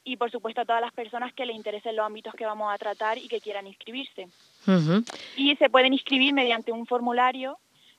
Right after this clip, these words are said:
Speaker 1: que está subido a la página de Sieto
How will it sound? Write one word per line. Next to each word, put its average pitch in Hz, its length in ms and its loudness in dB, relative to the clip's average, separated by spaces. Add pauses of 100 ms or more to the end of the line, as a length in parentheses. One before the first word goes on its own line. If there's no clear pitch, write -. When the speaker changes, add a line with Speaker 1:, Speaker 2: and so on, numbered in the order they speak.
(140)
Speaker 1:
que 262 100 4
está 240 280 -2
subido 254 540 -4
a 233 220 -4
la 214 140 -2
página 226 440 -10
de 214 360 -10
Sieto 220 500 -8